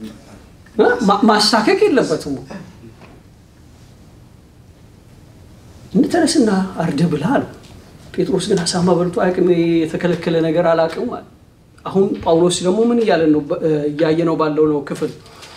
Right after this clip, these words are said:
«እንግዲህ በመብል ወይም በመጠጥ ወይም ስለ በዓል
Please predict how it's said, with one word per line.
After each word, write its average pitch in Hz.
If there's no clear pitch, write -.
«እንግዲህ 208
በመብል 196
ወይም 170
በመጠጥ 190
ወይም 170
ስለ 175
በዓል 226